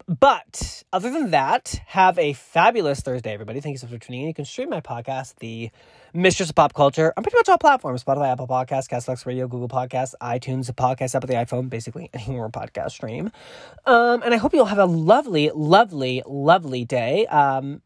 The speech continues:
tomorrow's Friday, which means then it's a weekend, which is fabulous, and then we have, like, the beginning of the whole cycle week. Uh, but I haven't decided yet if I'm gonna do episodes this week when I'm away, but who knows? T B D. Um, all right, everybody, have a good one. Follow me on TikTok at Andrew Dimitri, and, uh, we'll chat with you later.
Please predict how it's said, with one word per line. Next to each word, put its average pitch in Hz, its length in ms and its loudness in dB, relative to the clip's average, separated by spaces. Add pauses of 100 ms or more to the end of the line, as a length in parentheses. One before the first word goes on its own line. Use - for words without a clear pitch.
tomorrow's 170 240 0
Friday, 170 200 0
which 233 120 -6
means 160 280 -4
then 131 280 -6
it's 190 140 -8
a - 20 -6
weekend, 160 260 -2
which - 120 -10
is 175 100 -12 (180)
fabulous, - 460 -2
and 151 60 -6
then - 40 -10
we 143 60 -8
have, 135 140 -8
like, 127 100 -4
the 123 60 -12
beginning 117 200 -6
of - 40 -14
the 120 60 -12
whole 107 260 -6
cycle 110 240 -10
week. - 160 -16 (220)
Uh, - 120 -12
but 294 80 8
I 320 40 8
haven't 349 140 4
decided 262 260 2
yet 226 60 -2
if 214 60 -8
I'm 214 60 -2
gonna 202 100 0
do 180 100 4
episodes 160 280 0
this 170 140 -2
week 175 120 -6
when 170 80 2
I'm 147 320 -4
away, 165 300 6
but 196 140 2 (200)
who 427 80 4
knows? - 300 2
T 311 100 0
B 220 80 -6
D. - 240 -14 (300)
Um, 240 580 4
all 277 100 8
right, 269 80 4
everybody, 220 220 0
have 202 120 -2
a - 20 -8
good 185 160 -4
one. 170 180 4
Follow 180 180 0
me 185 100 -6
on 175 40 -6
TikTok 170 280 0
at 151 100 0
Andrew 135 160 -6
Dimitri, 185 520 -8 (320)
and, 170 280 -2
uh, 160 180 6
we'll 190 60 2
chat - 160 2
with 214 100 -8
you 214 60 -6
later. 175 320 0